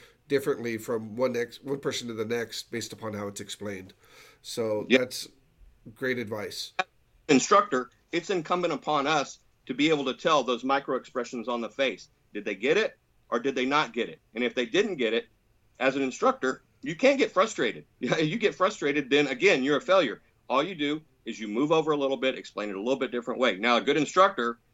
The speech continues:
Speaker 2: has those tools in his toolbox.
Speaker 1: Right.
Speaker 2: And not all of those guys that are calling themselves instructors out there have those tools, but there's a lot that do.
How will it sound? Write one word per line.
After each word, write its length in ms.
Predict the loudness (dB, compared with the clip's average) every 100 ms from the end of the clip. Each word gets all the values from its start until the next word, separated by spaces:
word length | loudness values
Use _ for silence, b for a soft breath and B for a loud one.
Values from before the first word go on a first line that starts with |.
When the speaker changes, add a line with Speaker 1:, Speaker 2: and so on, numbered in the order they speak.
| _ -2
Speaker 2:
has 280 | 0 0
those 240 | 0 -2 -4
tools 380 | -6 -4 -4 -4
in 120 | -4
his 160 | -6 -2
toolbox. 600 | 0 0 -2 -8 -16 -20 _
Speaker 1:
Right. 220 | -10 -10 -12 _
Speaker 2:
And 140 | -2 -2 _ 0
not 80 | 4
all 180 | 4
of 60 | 0
those 240 | -4 -6
guys 260 | -6 -4 -4
that 100 | -6
are 60 | -8
calling 280 | -6 -6
themselves 380 | -6 -8 -8 -8
instructors 500 | -10 -6 -6 -6 -4
out 140 | -2 -2
there 100 | 0
have 220 | 0 0
those 180 | -4 -8
tools, 240 | -16 -20 _ _ -4
but 100 | 4
there's 160 | 4 6
a 40 |
lot 200 | 4 4
that 120 | 0
do. 140 | -4